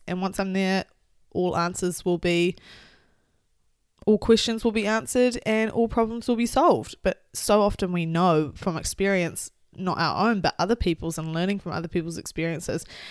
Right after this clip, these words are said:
that that just isn't the case. And I really wanna learn from those people's experiences before I get there in as many circumstances as I can. Simon Sinek said recently in a podcast I listened to that his definition of success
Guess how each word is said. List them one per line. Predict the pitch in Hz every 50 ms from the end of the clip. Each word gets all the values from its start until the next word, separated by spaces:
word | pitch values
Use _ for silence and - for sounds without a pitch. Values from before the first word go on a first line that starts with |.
| - - -
that | 185 160
that | 180 185 - -
just | - 190 170 - - -
isn't | 190 160 160 160 - -
the | - -
case. | - - - 101 87 - - -
And | - 170 175 - -
I | 170 180 196 202 208
really | 202 170 175 170 165 170
wanna | 156 165 165 160 160
learn | 165 156 165
from | 170 - 165 156 156
those | 151 151 160
people's | - - 165 156 - 165 -
experiences | - - - - 160 160 147 - - - 160 -
before | - - 165 - - - - - 165 156 160 156 151
I | 143 147
get | 160 - 151 143 - _
there | - 143 - - 127 - - -
in | - 175 156 151 -
as | 156 160 -
many | 156 160 156 156 160 156 151 147 147 151
circumstances | 151 - - 165 - - 165 - - 151 151 - - - 160 147 -
as | 147 - -
I | 156 160
can. | - - - 151 139 - - - 175 165
Simon | - - - 202 196 202 202 185
Sinek | - - 185 170 170 - -
said | - - - 180 170 160
recently | 156 170 165 - - - 160 156
in | 156
a | 160 -
podcast | - 160 160 - - 160 160 -
I | 160
listened | 160 151 160 - - 160 165 -
to | - 165 147 147 143
that | 143 170 151 151 143 - - _ _ -
his | - - - 202 190 180 175 175 165 160
definition | - 170 160 - 165 165 - - 170
of | 165 160
success | - - - - - - - 156 147 156 - - -